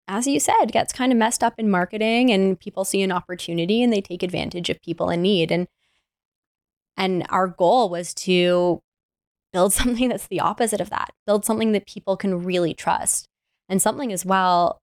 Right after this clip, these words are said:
you know, early in my career, I worked in finance, and my big focus when I was in finance, I was, a f-, I researched biotech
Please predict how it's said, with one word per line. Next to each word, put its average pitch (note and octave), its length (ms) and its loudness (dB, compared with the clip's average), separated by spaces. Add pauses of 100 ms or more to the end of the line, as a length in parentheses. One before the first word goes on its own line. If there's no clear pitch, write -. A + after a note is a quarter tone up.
(160)
you F#3+ 80 -4
know, F3+ 100 2
early F#3 580 2
in F#3 160 -4
my E3 120 2
career, A3+ 280 0
I F#3+ 80 4
worked F3 260 -2
in F3+ 120 -6
finance, F#3 600 0
and F3 240 0 (720)
my F3 180 0
big F3 220 0
focus F#3+ 320 0
when G3 100 0
I F#3+ 80 2
was G3 100 0
in F#3+ 120 -4
finance, G#3 500 2
I F#3 220 2
was, G3 420 2
a - 20 -10
f-, - 160 -10
I F#3+ 180 -4 (260)
researched G#3 480 0
biotech A#3+ 420 0